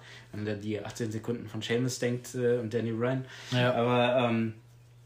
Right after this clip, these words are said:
Speaker 1: in fünfundzwanzigeinhalb Sekunden mal so einen Titel gewinnen,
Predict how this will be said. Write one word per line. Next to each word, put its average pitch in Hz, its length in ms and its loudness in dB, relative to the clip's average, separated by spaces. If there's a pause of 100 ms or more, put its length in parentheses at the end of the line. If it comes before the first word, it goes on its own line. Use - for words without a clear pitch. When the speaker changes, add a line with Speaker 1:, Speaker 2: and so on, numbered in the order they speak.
(240)
Speaker 1:
in 127 120 -2
fünfundzwanzigeinhalb 135 680 0
Sekunden 139 640 0
mal 135 160 0
so 127 60 0
einen 127 120 2
Titel 160 280 -2
gewinnen, 170 540 2